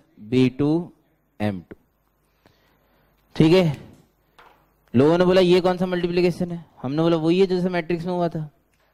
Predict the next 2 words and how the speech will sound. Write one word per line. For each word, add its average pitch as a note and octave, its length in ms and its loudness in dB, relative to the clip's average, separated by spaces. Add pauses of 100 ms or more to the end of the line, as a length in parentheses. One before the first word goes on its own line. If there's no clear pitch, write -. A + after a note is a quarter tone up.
(1700)
Rho E3 680 0 (1600)
by C#3 760 2